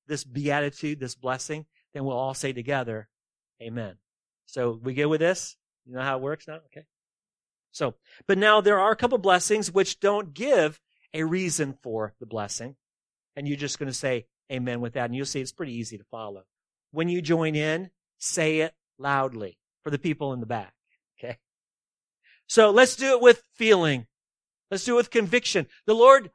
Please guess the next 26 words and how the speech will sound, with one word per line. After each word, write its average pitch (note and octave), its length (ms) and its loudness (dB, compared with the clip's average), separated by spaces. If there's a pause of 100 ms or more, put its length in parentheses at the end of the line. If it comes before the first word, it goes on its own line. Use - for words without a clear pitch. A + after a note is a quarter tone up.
loves A#3 400 0
us. G3+ 380 2
Our A3 140 2
King B3+ 360 -6
loves A#3+ 460 0
us. D#3+ 380 2 (200)
It G#3+ 60 -8
is G#3+ 80 -4
such C4 240 0
a B3 60 2
privilege C4 640 4 (240)
to B3 80 -2
follow C#4 420 4
him. E3 240 0
Amen? B3+ 480 -4 (1800)
So - 140 -4
without G3 200 4
further G3+ 260 4
ado, F3 400 0 (420)
let's F3+ 340 2 (260)
corporately G3+ 500 2
proclaim F3 760 -6 (340)
Christ's E3 580 -4 (280)
blessings, C3 840 -10 (360)
the A#2 80 -20
kingdom. A2+ 500 -18